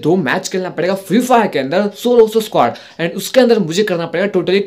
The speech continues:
टेन किल, मतलब दो मैच के अंदर हम लोग टोटल करेंगे तो टेन किल होना पड़ेगा।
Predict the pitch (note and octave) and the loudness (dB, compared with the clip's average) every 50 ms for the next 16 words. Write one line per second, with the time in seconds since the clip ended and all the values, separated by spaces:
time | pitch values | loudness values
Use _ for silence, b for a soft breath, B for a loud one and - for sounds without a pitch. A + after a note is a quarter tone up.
0 | - - - D#3 D3+ D#3 C3+ D3 C#3 C3+ D#3+ E3+ F3+ D3 B2+ E3+ F#3 F#3+ F#3+ F#3+ | -4 -4 -2 -2 -2 -2 -4 -4 -6 -4 -4 -6 -6 -4 -4 -4 -2 0 -2 -2
1 | F#3 - - F#3+ F3+ F3 F#3 F#3+ F#3 B B B B E3 F#3 G#3 G#3 G#3 - G#3 | -2 -2 -2 -4 -2 0 0 -2 -2 B B B B -6 -4 -4 -2 2 4 6
2 | A3 A3 A#3 A3+ G#3+ G3 F#3+ G3+ G#3+ G#3+ G#3+ F#3+ F3+ F3+ F3+ G#3 F#3 C#3 C3 D#3 | 6 6 4 2 0 0 0 0 -2 0 0 -2 -2 -2 -2 -2 -2 -2 -4 -6
3 | F3 E3+ - D#3 C#3+ C#3+ D#3+ E3 | -6 -4 -2 -2 0 0 -2 -2